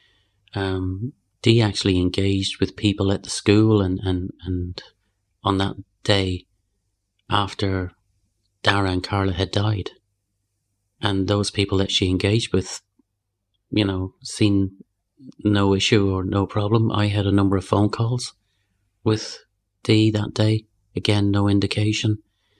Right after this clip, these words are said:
She responded to text messages that day. That information came out at the trial.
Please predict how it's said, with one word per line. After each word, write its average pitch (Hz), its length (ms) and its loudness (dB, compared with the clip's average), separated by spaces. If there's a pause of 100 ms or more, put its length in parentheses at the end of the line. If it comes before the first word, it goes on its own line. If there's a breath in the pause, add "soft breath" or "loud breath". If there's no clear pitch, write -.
(500)
She - 200 -2
responded 98 540 0
to - 100 -16
text 110 300 -2
messages 113 460 -2
that 110 180 -2
day. 107 200 0
That 104 240 -2
information 101 560 -2
came 98 120 -2
out 101 200 0
at 95 80 -4
the 101 60 -4
trial. 110 480 2